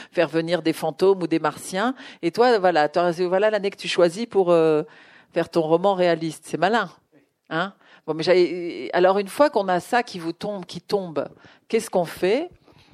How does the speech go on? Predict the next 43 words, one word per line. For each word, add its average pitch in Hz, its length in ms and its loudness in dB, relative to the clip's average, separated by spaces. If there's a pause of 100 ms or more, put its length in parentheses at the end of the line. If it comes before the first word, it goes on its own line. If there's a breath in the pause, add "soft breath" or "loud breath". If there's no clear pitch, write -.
(240 soft breath)
Alors 151 160 0
moi, 185 140 0
la 175 100 2
première 214 380 -4
pensée 196 400 -2
que 185 160 -2
j'ai 160 240 -2
eue, 190 220 -4
c'était 151 320 -10
une 143 100 -10
pensée 160 560 -6
de, 135 180 -10
de 131 200 -10
gratitude 165 720 -6
et 147 40 -4
de 143 60 -6
remerciement 156 960 -6
à 127 100 -4
l'égard 147 380 -4
de 135 140 -4
Virginia 135 460 -4
Woolf, 165 360 -4 (460 loud breath)
parce 156 200 -8
qu'elle 151 140 0
met 147 140 -4
toujours 214 420 -2
en 170 100 2
mots 180 220 -2
les 170 100 -2
choses 175 400 -4
qui - 140 -14
me 135 160 -6
servent. 175 500 -2 (260 loud breath)
Et 156 100 -4
elle 151 140 0
disait 170 560 0
une 156 140 -6
chose 175 400 -6
très 170 520 -2
é-, - 280 -8
étonnante, 170 560 -2
elle 151 160 -2
disait, « 147 380 0